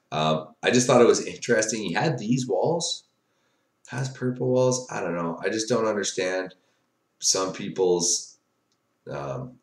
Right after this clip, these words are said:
expense of, of resources, I guess. It, it just baffles me sometimes. But anyhow, <laughs> this is like a Batwing base almost. That's what I saw when I saw this. I'm like, I just didn't understand what the guy was thinking exactly.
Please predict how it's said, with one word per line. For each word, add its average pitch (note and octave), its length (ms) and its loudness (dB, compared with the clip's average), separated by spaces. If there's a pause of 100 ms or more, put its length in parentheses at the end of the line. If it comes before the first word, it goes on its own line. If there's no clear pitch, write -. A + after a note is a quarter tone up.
(120)
expense F2 580 -4
of, E2 200 -6 (140)
of - 180 -12
resources, G2 760 -2
I F#2+ 80 -2
guess. F#2+ 680 -2
It, B2 280 -12
it - 160 -20
just - 480 -6 (160)
baffles - 420 -10
me D2 80 -12
sometimes. C2+ 440 -12 (380)
But - 140 -16
anyhow, C3 600 6 (180)
<laughs> - 220 -20
this - 640 -4
is D3+ 260 6
like E3 240 6
a - 40 -10
Batwing G2 540 8
base E2+ 320 0
almost. E2+ 280 -4
That's G2+ 140 -4
what A2+ 100 0
I G#2 40 2
saw F#2 340 2
when E2+ 80 -2
I E2 40 0
saw E2+ 200 -2
this. E2 140 -4
I'm E2 80 -8
like, D#2+ 180 -4
I F2 80 -2
just A#2 220 -2
didn't A#2+ 280 4
understand F#2 760 -4 (520)
what F#2+ 220 4
the A2 80 2
guy F#2+ 240 0
was F#2 180 2
thinking E2 320 -4
exactly. F2 680 -2